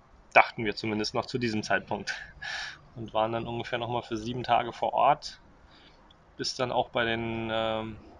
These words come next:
Campingplatzbetreibern die, die Nachricht kam, dass sie auch schließen müssen. Fast zeitgleich kam dann auch die Info, dass, ähm, internationale Flüge eingestellt werden von Athen aus ab der kommenden Woche. Und, ähm,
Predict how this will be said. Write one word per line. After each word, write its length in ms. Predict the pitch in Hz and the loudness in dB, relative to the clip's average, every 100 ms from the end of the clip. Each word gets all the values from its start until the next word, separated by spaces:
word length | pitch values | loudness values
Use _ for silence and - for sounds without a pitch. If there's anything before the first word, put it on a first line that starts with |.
| - - | -20 -4
Campingplatzbetreibern 920 | 127 117 120 123 - 113 - 117 123 120 | -2 -2 0 0 -2 0 8 8 8 4
die, 280 | 113 113 | 2 2
die 120 | 110 113 | 0 0
Nachricht 360 | 107 - - | 0 0 -6
kam, 280 | - 117 113 | 2 2 2
dass 120 | 107 | -2
sie 100 | - | -4
auch 100 | 107 | -6
schließen 360 | - 127 123 143 | -6 -6 -4 -2
müssen. 280 | 139 - 151 - - - - - - - - - - - - - | -2 -2 -6 -10 -20 -20 -18 -16 -16 -20 -20 -20 -20 -20 -20 -20
Fast 260 | - 131 - | -4 -4 6
zeitgleich 480 | - 135 - 139 131 | 8 8 8 6 6
kam 220 | 135 131 | 2 2
dann 120 | 131 | 4
auch 140 | 127 - | 2 0
die 120 | 127 | -2
Info, 320 | 131 - 131 | -4 -4 -4
dass, 340 | 123 113 - | -2 -4 -6
ähm, 200 | 117 113 | -6 -6
internationale 500 | 123 127 120 120 110 | -2 0 0 2 2
Flüge 300 | 107 - 143 | 2 -4 -2
eingestellt 500 | 151 147 143 - 147 | 0 2 0 0 0
werden 300 | 151 151 165 | 0 0 -2
von 180 | 165 143 | -6 -4
Athen 320 | 139 - 143 151 | -4 0 -2 0
aus 320 | 156 156 - - - - - - - - - | -4 -6 -12 -18 -18 -20 -18 -18 -18 -12 -6
ab 180 | 143 - | -6 -6
der 80 | |
kommenden 420 | 135 135 139 131 127 | 0 2 2 0 2
Woche. 400 | 135 160 151 139 | 2 2 0 -2
Und, 380 | 127 120 117 123 | -4 -4 -6 -8
ähm, 320 | 120 113 | -6 -6